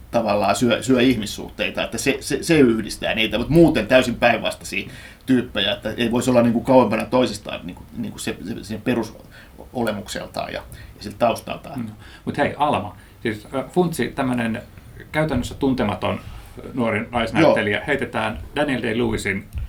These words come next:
Speaker 2: äh, tommosen noin hirviömäisen hahmon vierelle, ja että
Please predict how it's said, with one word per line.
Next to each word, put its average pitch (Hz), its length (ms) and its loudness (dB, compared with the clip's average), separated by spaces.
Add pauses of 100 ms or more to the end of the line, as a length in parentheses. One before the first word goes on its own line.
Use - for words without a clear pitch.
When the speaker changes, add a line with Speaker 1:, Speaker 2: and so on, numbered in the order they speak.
(220)
Speaker 2:
äh, - 60 -16 (360)
tommosen 120 420 0
noin 123 360 0
hirviömäisen 107 600 0
hahmon 107 400 -2 (180)
vierelle, 107 340 -2
ja 107 100 -4 (720)
että - 500 0